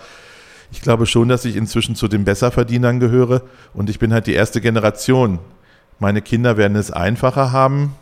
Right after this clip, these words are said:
Ja, die sind auf jeden Fall mit mehr materiellen Dingen ausgestattet worden, als ich es war. Aber, äh, die Frage ist,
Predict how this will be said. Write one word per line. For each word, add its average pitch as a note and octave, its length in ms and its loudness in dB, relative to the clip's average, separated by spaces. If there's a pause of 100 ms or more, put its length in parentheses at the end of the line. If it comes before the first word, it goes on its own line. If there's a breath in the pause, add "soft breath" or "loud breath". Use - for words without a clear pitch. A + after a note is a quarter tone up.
Ja, A2 200 0 (120)
die G#2+ 80 -6
sind G#2+ 420 -4
auf - 200 -8
jeden A2+ 160 0
Fall A2 140 2
mit G#2 200 -2
mehr G#2+ 300 2
materiellen A2 840 0
Dingen A2+ 240 0
ausgestattet G#2 720 -4
worden, G2 240 -2
als F#2 240 -8
ich F2+ 160 -10
es B2 160 -8
war. B2+ 220 -4 (840 loud breath)
Aber, A2+ 480 2
äh, G2+ 280 2 (500)
die A#2 80 -2
Frage G2+ 420 2
ist, C3 400 -4